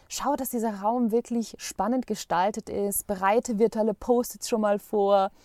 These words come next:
und platziere auf jeden Fall sichtbar die Aufgabe, die, de-, des Tages oder beziehungsweise die Challenge des Tages, worum geht's denn? Ich finde es immer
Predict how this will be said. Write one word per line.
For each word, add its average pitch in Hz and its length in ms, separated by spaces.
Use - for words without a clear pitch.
und 202 360
platziere 233 640
auf 214 160
jeden 226 220
Fall 233 260
sichtbar 208 460
die - 200
Aufgabe, 220 640
die, 190 200
de-, 196 100
des 214 200
Tages 190 560
oder 175 160
beziehungsweise 196 640
die 175 120
Challenge 233 540
des 214 140
Tages, 196 460
worum 196 240
geht's 226 340
denn? 180 260
Ich 208 160
finde 240 180
es 226 100
immer 214 360